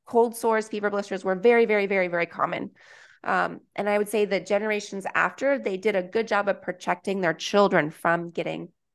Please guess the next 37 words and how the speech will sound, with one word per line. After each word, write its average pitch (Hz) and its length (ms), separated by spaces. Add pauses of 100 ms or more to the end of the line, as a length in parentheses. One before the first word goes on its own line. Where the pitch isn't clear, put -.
(280)
oral 233 240
herpes, - 500
cold 202 260
sores. - 320 (1700)
The 214 40
good 277 200
news 302 200
and 240 120
bad 233 200
news 247 220
with 196 200
that 165 240 (100)
is 180 500 (120)
that 180 760 (880)
the, 196 120
the 180 280
viral 226 420
D 226 140
N 208 80
A 190 140
is 175 140
so 190 140
similar 196 460
between 190 420
H 190 220
S 190 140
V 190 160
one 170 160
and 170 120
H 175 200
S 185 100
V 175 120
two 196 240
that - 200
typically 269 480
your 226 140
body, 196 560